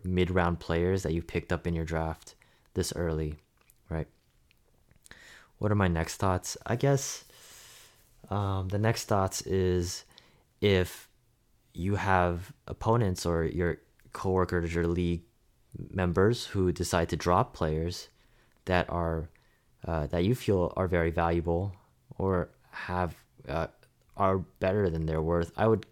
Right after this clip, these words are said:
give a long, hard look into maybe adding those players onto your own team. Um, yeah, a lot of people have trigger fingers, and they, they feel the need to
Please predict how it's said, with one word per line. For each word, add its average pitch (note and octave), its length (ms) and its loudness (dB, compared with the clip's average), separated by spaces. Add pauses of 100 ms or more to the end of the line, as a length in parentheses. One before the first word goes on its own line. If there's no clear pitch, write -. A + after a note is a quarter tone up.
(160)
give C3+ 160 2
a A2 220 2
long, F#2+ 260 4
hard F#2 260 4
look F#2 260 4
into F2 580 0 (520)
maybe F2 280 2
adding F2+ 300 4
those F2 180 2
players E2 360 0
onto F2 240 -4
your D#2+ 180 2
own F2+ 200 2
team. D2+ 380 -4 (840)
Um, D2+ 460 -4 (1040)
yeah, E2 180 2
a F#2+ 40 8
lot A2 140 10
of G#2+ 60 4
people G2 160 4
have F2 140 2
trigger F#2 260 2
fingers, G#2 580 0
and E2 160 -4
they, D#2 460 0 (1040)
they D#2+ 340 0
feel E2 360 2
the E2 100 0
need D#2+ 220 0
to D#2 520 -2